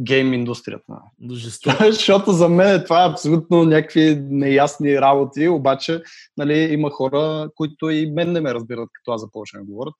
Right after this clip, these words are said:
Speaker 1: така че, а, това е един
Speaker 2: Значи,
Speaker 1: плюс.
Speaker 2: аз се надявам да този епизод това да докара малко повече яснота за някакви неща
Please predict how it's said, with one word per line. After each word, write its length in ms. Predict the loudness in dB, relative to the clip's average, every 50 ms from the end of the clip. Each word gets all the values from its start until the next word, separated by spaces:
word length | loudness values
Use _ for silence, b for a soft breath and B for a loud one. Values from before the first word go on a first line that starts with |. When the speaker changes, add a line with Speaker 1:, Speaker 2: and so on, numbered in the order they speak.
| _
Speaker 1:
така 120 | -12 -12 -10
че, 140 | -10 -14 -14 -16 _ _ b b b b b b b _ _ _ _ -12
а, 380 | -10 -8 -8 -8 -8 -10 -12 -14 _
това 160 | -8 -6 -4 -4
е 20 |
един 120 | -4 -6
Speaker 2:
Значи, 140 | -8 -8 -10
Speaker 1:
плюс. 120 | -10 -12 -14 _ _
Speaker 2:
аз 140 | -12 -10 -8 -6
се 120 | -6 -4
надявам 500 | -4 -4 -4 -4 -4 -4 -4 -4 -6 -6
да 160 | -8 -8 -6
този 180 | -4 -2 -2 -2
епизод 340 | -4 -8 -8 -6 -6 -8 -8
това 160 | -8 -10 -10
да 100 | -8 -10
докара 400 | -10 -12 -12 -10 -8 -6 -6 -6
малко 300 | -6 -6 -8 -10 -12 -12
повече 300 | -10 -10 -10 -8 -6 -6
яснота 560 | -6 -6 -6 -8 -10 -14 -18 -14 -10 -10 -10
за 160 | -8 -8 -10 -10
някакви 320 | -10 -12 -14 _ -14 -14
неща 400 | -14 -16 -12 -8 -6 -6 -6